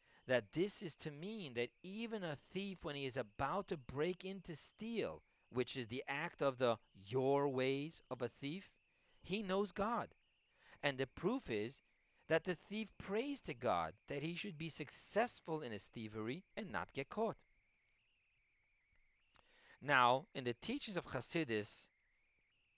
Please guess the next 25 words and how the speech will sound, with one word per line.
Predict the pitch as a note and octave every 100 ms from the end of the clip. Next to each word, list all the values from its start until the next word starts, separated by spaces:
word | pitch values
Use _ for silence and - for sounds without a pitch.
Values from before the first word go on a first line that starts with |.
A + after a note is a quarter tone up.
| _ _ _ _ _ _ A#2
we | B2+
search | - - G#3+ A#3+ - -
this | B2+ - -
Talmud | - D#3+ F3 E3+ A#2+ G#2
meaning. | A2 C#3+ D#3 A2+ D#2+ D2+
What | F#2+ G#3
is | F3+ C#3+
the | -
Talmudic | - A2 B2+ F#3+ A#2 -
teaching? | D3+ D#3 G#2 F2+
What's | G3+
the | -
deeper | - G2 - A#2
meaning | G#2 C#3+ B2+
here? | F2+ E2+ D2+ - _ _ _ _ - - -
And | C3 A#2+ A#2 -
actually, | C#3+ F3+ - F3+ E3
it's | A2+ -
very | - A#2+ D#3+ G3+ C3
deep. | - D#2+ - - _ _ _ _ _ _ _ _ -
Chassidus | B2+ - G3+ A#3 A3
sees | - E3+ F3 D#3+
this | C#3+
Talmudic | C#3 C#3 E3+ A3 -
teaching | - D#3+ - C#3 C3+